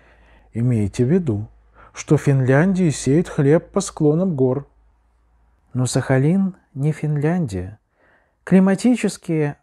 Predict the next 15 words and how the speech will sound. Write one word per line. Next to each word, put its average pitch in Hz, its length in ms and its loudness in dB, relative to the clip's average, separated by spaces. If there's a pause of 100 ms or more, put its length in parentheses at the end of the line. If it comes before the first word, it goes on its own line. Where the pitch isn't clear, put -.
а 170 140 -4
главным 220 340 2
образом 190 480 0
почвенные 139 640 -2
условия 185 640 0
исключают 202 720 0
какую 214 480 -2
бы 185 140 0
то 156 120 0
ни 165 200 0
было 165 360 0 (280)
культуру 147 540 0
на 127 120 0
здешних 117 520 -4
горах. 104 460 -4